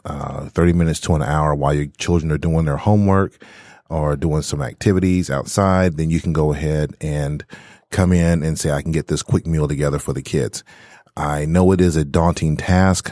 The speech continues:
for some fathers that have one custody of their kids to say, "Okay, now that I've achieved this goal," you've basically done something that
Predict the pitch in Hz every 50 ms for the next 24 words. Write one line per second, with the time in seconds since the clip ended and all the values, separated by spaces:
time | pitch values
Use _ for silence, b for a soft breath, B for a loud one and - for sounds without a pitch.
0 | - - - - - - 92 85 80 80 78 78 78 76 67 - - _ _ _
1 | - - - - - 82 80 - 85 80 78 78 80 80 78 78 73 - - -
2 | 78 71 69 67 - - - - - - - 78 73 73 71 71 - 85 85 87
3 | 87 82 - - 82 76 - - 85 85 80 71 78 76 - - - 85 80 78
4 | 78 - - B B B B B B B B B B B - - 82 - - 82
5 | 80 80 78 - - 87 82 82 82 82 78 - - 69 76 82 90 87 87 90
6 | 90 85 80 80 80 71 - - - 85 80 - - - 92 87 78 71 82 76
7 | 73 80 82 85 87 82 78 76 76 78 80 B B B B B B B _ 87
8 | 85 82 80 80 78 78 73 67 - - - 80 76 - 90 92 87 - 80 73
9 | 85 82 87 85 82 80 80 78 73 - - _ _ _ - - - - - 92
10 | 90 90 - - 92 85 78 - - 85 85 82 80 71 78 76 76 73 73 71